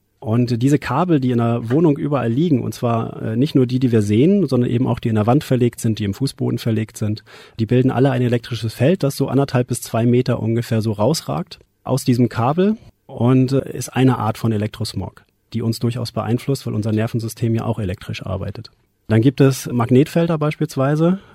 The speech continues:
die sind in unserem Haushaltsstrom, grundsätzlich bilden die gar kein Problem, weil der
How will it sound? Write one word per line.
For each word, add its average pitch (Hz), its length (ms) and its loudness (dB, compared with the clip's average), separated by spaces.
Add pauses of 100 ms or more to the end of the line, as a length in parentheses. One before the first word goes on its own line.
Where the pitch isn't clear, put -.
(120)
die 117 140 0
sind 127 280 2
in 127 100 2
unserem 120 240 4
Haushaltsstrom, 147 1120 2
grundsätzlich 131 600 2
bilden 127 260 2
die 117 100 -2
gar - 240 -4
kein 117 160 0
Problem, 107 560 0
weil 98 220 -2
der 104 320 -2